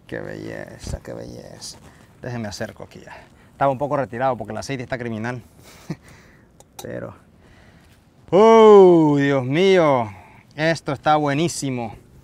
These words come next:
Vamos a agarrar un tenedorcito por aquí. Y vamos a ponerle aquí encima,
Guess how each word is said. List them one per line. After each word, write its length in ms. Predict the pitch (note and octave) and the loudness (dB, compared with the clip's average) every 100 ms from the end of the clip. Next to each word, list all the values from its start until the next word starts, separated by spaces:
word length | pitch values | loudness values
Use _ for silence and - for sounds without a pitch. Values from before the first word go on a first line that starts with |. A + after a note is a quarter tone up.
| - - | -20 -18
Vamos 140 | B2 | -12
a 80 | B2 | -8
agarrar 180 | C3 C#3 | -6 -8
un 80 | A2+ | -10
tenedorcito 680 | A#2 A#2 A2 D#3 D3 C#3 | -12 -12 -12 -10 -8 -8
por 140 | A#2+ A#2+ | -6 -8
aquí. 360 | A#2 F3 F3+ - _ _ _ _ _ _ _ _ _ _ _ | -4 -4 -4 -6 _ _ _ _ _ _ _ _ _ _ _
Y 320 | F3+ F3+ F3+ - _ C3 | -4 -2 -2 -6 _ -10
vamos 260 | C3+ C#3+ | -8 -8
a 80 | D3 | -8
ponerle 640 | B2 C3 D3 D3 D3 C#3 - _ _ _ _ _ _ _ _ _ _ _ | -8 -6 -6 -4 -4 -6 -12 _ _ _ _ _ _ _ _ _ _ _
aquí 220 | G#2+ - | -20 -12
encima, 500 | B2+ A#2 D#3 D3+ D3+ | -12 -8 -8 -6 -8